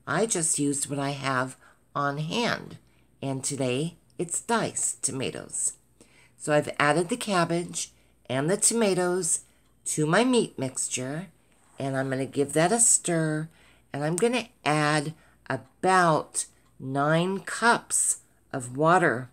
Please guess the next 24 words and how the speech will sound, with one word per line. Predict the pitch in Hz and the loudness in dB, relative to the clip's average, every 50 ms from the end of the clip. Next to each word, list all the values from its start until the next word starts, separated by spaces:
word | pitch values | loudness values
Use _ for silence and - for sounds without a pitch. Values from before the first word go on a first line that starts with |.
| _ _ - | _ _ -8
to | - 135 | -8 -4
this. | 101 - 98 - - - - - - | -2 -2 -4 -4 -4 -6 -6 -2 -2
Like | 117 131 - | -2 -2 0
I | - 147 | -2 -4
say, | 151 - - 247 233 185 156 151 - _ _ _ _ _ _ _ | 0 2 4 4 4 2 -2 -6 -8 _ _ _ _ _ _ _
I'm | 135 131 131 | -6 -2 -2
making | 131 127 - 123 120 | -2 -2 -2 -4 -4
a | 127 120 | -4 -4
big | - - _ 135 139 139 143 151 147 - - _ _ _ _ _ _ | -6 -4 _ 2 4 6 4 4 2 -2 -12 _ _ _ _ _ _
pot | - 139 143 135 131 | -2 0 0 0 0
of | 139 - - | -2 0 0
soup. | - - - - - 156 151 - - - _ - _ _ _ _ _ _ _ _ _ _ _ _ _ _ _ _ _ _ _ _ _ _ _ _ _ _ _ _ _ _ _ _ _ _ _ _ _ | 2 2 2 4 4 2 2 0 -2 -10 _ -20 _ _ _ _ _ _ _ _ _ _ _ _ _ _ _ _ _ _ _ _ _ _ _ _ _ _ _ _ _ _ _ _ _ _ _ _ _
So | - - 226 233 233 | -4 0 2 2 2
here | 240 233 240 262 262 269 269 | 2 2 2 4 4 6 6
I've | 269 269 - - - | 6 4 4 2 4
let | 190 196 190 175 | 4 4 4 4
it | 180 - - | 2 -4 -4
cook | - - 175 165 165 - - _ _ _ _ _ _ | -2 0 2 2 0 -2 -14 _ _ _ _ _ _
maybe | - 165 196 226 254 - 285 277 | -4 2 2 2 2 4 2 2
for | 262 - 170 160 - - - | 2 2 2 2 0 2 0
only | 139 160 185 196 185 151 | 0 0 0 2 0 0
about | 127 117 - 131 117 92 - _ _ _ _ - | 0 0 -2 -4 -4 -4 -6 _ _ _ _ -8
ten | - 151 165 165 165 139 | -4 -2 0 0 0 0
minutes, | 131 139 151 147 104 - - - - - | -2 0 0 -2 -2 -4 -6 -10 -10 -10